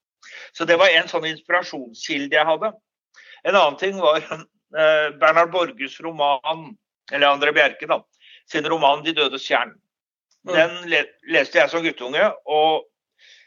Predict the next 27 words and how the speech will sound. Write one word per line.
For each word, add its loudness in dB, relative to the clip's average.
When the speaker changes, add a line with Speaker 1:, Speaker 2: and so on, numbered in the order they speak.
Speaker 1:
synes -4
vel 2
fortsatt -4
det 0
er 4
en -4
av -2
Norges -6
beste -12
kriminalromaner. -4
Så -8
de -14
to -10
bøkene -6
lå, 2
eh, 2
som -2
en -2
inspira-, -2
som -6
inspirasjonskilder -8
når 2
jeg -4
satte -2
i -6
gang 2
arbeidet. 0